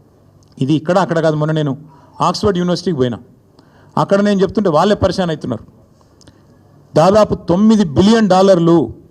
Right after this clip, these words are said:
డెబ్బై లక్షల మంది రైతుల ఖాతాల్లో పదకొండు విడతలుగా వేసినాము, డైరెక్ట్ బెనిఫిట్ ట్రాన్స్‌ఫర్, farm input program called రైతు బంధు అని చెప్తుంటే, ఆక్స్ఫర్డ్లోని అధ్యాపకులు, ఆక్స్ఫర్డ్లోని అక్కడి విద్యార్థులు కూడా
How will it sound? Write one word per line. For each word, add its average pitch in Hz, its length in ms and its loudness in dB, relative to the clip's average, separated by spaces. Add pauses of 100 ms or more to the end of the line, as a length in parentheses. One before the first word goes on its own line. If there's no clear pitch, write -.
(800)
డెబ్బై 165 360 2
లక్షల 208 280 2
మంది 190 180 -2
రైతుల 180 260 0
ఖాతాల్లో 170 500 0
పదకొండు 175 440 -2
విడతలుగా 165 420 0
వేసినాము, 143 600 -4 (420)
డైరెక్ట్ 185 480 2
బెనిఫిట్ 180 400 -6
ట్రాన్స్‌ఫర్, 156 480 -4 (680)
farm 175 300 2
input 170 240 -2 (580)
program 160 300 2
called 156 280 2
రైతు 156 240 -2
బంధు 143 380 -2 (400)
అని 139 180 -8
చెప్తుంటే, 151 680 -4 (360)
ఆక్స్ఫర్డ్లోని 190 680 0
అధ్యాపకులు, 170 580 -2
ఆక్స్ఫర్డ్లోని 156 760 -4 (360)
అక్కడి 147 360 -4
విద్యార్థులు 135 580 -2
కూడా 151 300 0